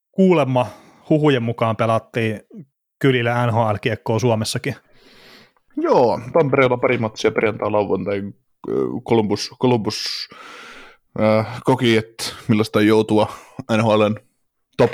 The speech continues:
Speaker 2: viisi joukkueen kyytiin parin pelin
Speaker 1: <laughs>
Speaker 2: osalta.
Speaker 1: Joo, ne oli kyllä silleen ikäviä Columbuksen kannalta, etenkin jos oli paljon Columbuksen faneja katsoa niitä pelejä, että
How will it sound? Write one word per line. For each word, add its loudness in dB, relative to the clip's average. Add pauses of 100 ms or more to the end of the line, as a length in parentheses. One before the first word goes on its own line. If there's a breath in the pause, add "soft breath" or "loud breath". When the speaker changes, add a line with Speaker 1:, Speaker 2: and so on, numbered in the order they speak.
Speaker 2:
viisi 4
joukkueen 2
kyytiin 0 (520)
parin 0
pelin 0
Speaker 1:
<laughs> -4
Speaker 2:
osalta. -4 (1000 loud breath)
Speaker 1:
Joo, 2
ne 2
oli 2
kyllä -2 (600)
silleen 0
ikäviä -2
Columbuksen -2
kannalta, -4
etenkin -4
jos -6
oli -2
paljon -2
Columbuksen -4
faneja 0
katsoa -6
niitä -6
pelejä, -2
että -8